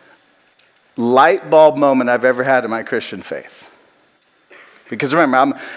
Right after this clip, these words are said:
I got all this Catholic residue in my life. God's kinda stern, like, uh, I've got forgiveness of sins. I'm gonna meet him one day. I'm not that excited to see him face to face 'cause I don't know, really know what he's gonna be looking like.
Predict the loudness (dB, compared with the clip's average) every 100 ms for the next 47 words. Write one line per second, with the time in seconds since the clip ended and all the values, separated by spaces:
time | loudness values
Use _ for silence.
0 | -4 0 4 4 4 -2 -8 -20 -8 0
1 | 0 0 -4 -6 -16 -16 0 2 2 -2
2 | 0 2 2 2 4 2 0 0 0 0
3 | -2 0 -2 -8 -14 -4 0 2 2 0
4 | -2 0 2 4 4 2 2 0 0 -2
5 | -2 -2 -2 -2 -2 2 2 0 0 0
6 | 0 2 2 4 2 0 -6 -2 2 2
7 | 2 0 0 2 2 0 -8 -4 -4 -2
8 | -4 -4 -2 0 0 -2 -4 -4 -14 -4
9 | -2 0 0 2 2 2 0 0 -2 -4
10 | -4 -2 -2 -2 0 0 0